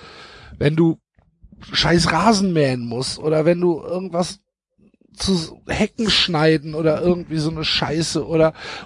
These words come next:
Unkraut jäten. Ah, geh da noch in den Rücken und alles. Äh. <laughs> Ich,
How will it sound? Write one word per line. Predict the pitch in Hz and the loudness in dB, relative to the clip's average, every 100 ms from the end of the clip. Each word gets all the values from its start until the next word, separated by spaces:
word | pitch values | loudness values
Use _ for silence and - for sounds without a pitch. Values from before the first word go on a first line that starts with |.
| - | -2
Unkraut | 233 233 294 - - 160 165 - | 2 2 2 0 4 4 4 2
jäten. | 143 151 151 - 139 - - - | 2 4 2 -4 -16 -16 -16 -10
Ah, | 160 160 151 - | -6 -6 -8 -4
geh | 208 | -2
da | 208 | 0
noch | 208 180 | -2 0
in | 226 226 | -2 0
den | |
Rücken | 214 220 262 - 226 | 2 2 4 2 2
und | 202 190 | -2 -4
alles. | - 185 185 175 - - - 202 | -2 2 2 2 -2 -6 -10 -6
Äh. | 160 131 131 120 - - - | -4 -4 -4 -8 -12 -20 -4
<laughs> | 110 110 151 139 156 156 - - | -2 2 0 0 -2 -4 -8 0
Ich, | 160 - - | 2 2 -6